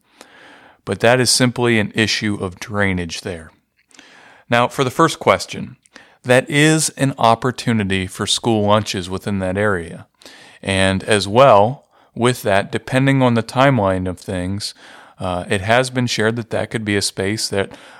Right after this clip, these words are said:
a couple classrooms, as we have the modular buildings that are being used for classrooms right now, as those are moved out, that they could be meeting out there,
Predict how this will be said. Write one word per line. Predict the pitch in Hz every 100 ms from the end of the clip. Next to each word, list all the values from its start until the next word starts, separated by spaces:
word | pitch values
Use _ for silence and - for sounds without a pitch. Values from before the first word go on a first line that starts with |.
| -
a |
couple | - 113 110
classrooms, | - 113 110 120 - 127 123 110
as | 101
we | 101
have | 101
the | 101
modular | 98 107 110 120 110 107
buildings | 107 110 113 104
that | 110
are | 104
being | 101 110 101
used | 101 107 110 -
for | 98
classrooms | - 107 104 - 113 104 107
right | 104 104
now, | 104 107 101
as | -
those | 110 110 123
are |
moved | 113 113 104
out, | 107 110 120 - - - - - -
that | 101 -
they | 117
could | 127 120
be | 123
meeting | 127 123 120
out | 113 117
there, | - 110 113